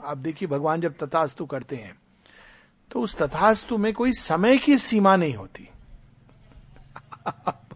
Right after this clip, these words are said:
अब वो तथास्तु इस जन्म में होगा, दस जन्म में होगा, सौ जन्म में होगा, क्योंकि वो फ्रीडम है, वो play of forces। काल is one of the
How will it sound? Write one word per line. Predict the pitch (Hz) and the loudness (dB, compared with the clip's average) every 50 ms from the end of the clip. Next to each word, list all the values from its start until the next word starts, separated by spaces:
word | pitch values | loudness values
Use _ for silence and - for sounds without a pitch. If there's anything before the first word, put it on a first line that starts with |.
| - _ _ - - - - - - - - - _ - - - - - - - - _ | -20 _ _ -20 -20 -20 -20 -18 -14 -12 -12 -14 _ -20 -20 -20 -20 -20 -20 -20 -10 _
अब | - 185 190 | -4 -2 6
वो | 254 254 247 | 8 8 8
तथास्तु | 247 - 202 160 151 - - 226 233 240 208 - - - - 269 214 254 233 185 - - - - - - - _ _ | 10 6 2 2 2 6 8 10 10 10 8 6 2 4 6 8 10 10 8 8 6 -2 -12 -18 -20 -20 -20 _ _
इस | 151 180 220 214 | 2 4 4 4
जन्म | 170 180 208 214 220 220 233 | 6 8 8 8 10 8 8
में | 240 220 233 | 10 10 10
होगा, | 214 202 214 208 196 202 196 190 185 175 170 - - - - - - - _ _ _ - _ _ _ _ - | 12 10 10 10 12 12 12 12 10 8 6 0 -8 -20 -20 -20 -20 -20 _ _ _ -20 _ _ _ _ 0
दस | 190 170 - 170 165 | 2 4 4 6 8
जन्म | 208 214 208 208 220 | 8 8 10 8 8
में | 220 208 208 | 8 8 10
होगा, | 196 202 196 175 190 185 180 170 160 156 - - - - _ _ _ | 10 10 10 10 10 10 10 10 8 4 0 -6 -18 -20 _ _ _
सौ | - - - 180 185 208 | -8 4 8 10 10 10
जन्म | 208 196 220 208 220 214 | 10 10 8 8 8 6
में | 208 214 202 | 6 6 8
होगा, | 175 185 180 170 175 170 160 151 147 - - _ _ _ _ _ _ _ _ _ _ - - - - - - _ _ _ _ _ _ _ - - - - - _ - | 8 8 8 8 8 8 8 6 4 -2 -10 _ _ _ _ _ _ _ _ _ _ -20 -20 -20 -20 -20 -20 _ _ _ _ _ _ _ -20 -20 -20 -20 -20 _ 0
क्योंकि | 202 208 202 294 302 | 2 4 6 6 8
वो | 226 247 277 294 | 10 10 10 10
फ्रीडम | 262 - - 202 214 214 233 311 320 285 | 8 4 2 2 6 8 8 10 10 10
है, | 208 175 139 113 - | 8 6 4 0 -4
वो | 104 127 151 202 - - - - - | -8 -4 -4 -4 -4 -6 -12 -6 6
play | 180 208 240 294 302 285 | 8 8 10 12 10 8
of | 254 - - - - 190 | 8 6 -2 -8 2 6
forces। | 202 220 220 - 294 294 233 170 - - - - - - _ _ _ - | 6 6 6 6 6 6 6 6 4 -2 -8 -12 -14 -18 _ _ _ -6
काल | - - 170 214 240 254 | 0 4 6 6 6 6
is | 247 247 233 208 | 4 2 2 0
one | 196 208 220 254 247 | 0 2 2 2 2
of | 247 | 4
the | 262 254 254 262 | 4 2 2 2